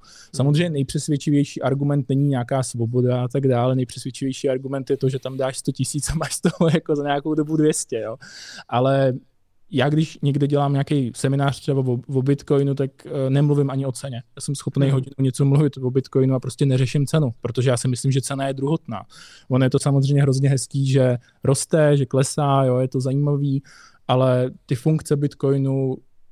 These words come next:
Speaker 1: eh, ve společnosti podle mě budou hrát čím dál tím silnější roli. Ukazuje se třeba teďka na té Kanadě. A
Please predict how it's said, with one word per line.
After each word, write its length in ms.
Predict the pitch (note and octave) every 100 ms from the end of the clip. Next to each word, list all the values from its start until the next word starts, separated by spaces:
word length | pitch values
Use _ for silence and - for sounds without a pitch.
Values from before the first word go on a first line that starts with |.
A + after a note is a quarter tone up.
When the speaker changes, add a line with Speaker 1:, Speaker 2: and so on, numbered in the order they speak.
| -
Speaker 1:
eh, 20 | - D3+ C#3 B2+ C#3+ -
ve 140 | C3+
společnosti 1120 | - - C3+ C3 - C3 - - C3 B2+ C3 - - - -
podle 180 | D3+ C3+
mě 100 | C3+
budou 180 | C3 C#3
hrát 160 | C#3 C#3
čím 160 | -
dál 160 | C3+ B2+
tím 320 | B2 C3+ C3 -
silnější 520 | - D3 C#3+ C#3+ -
roli. 380 | C#3 B2+ C3+ D3
Ukazuje 360 | E3 D3 C#3+ C#3
se 120 | - -
třeba 220 | - C#3
teďka 240 | C3+ -
na 80 | C3+
té 100 | D3+
Kanadě. 480 | C#3+ C3 C3+ C3+ C#3 - -
A 100 | -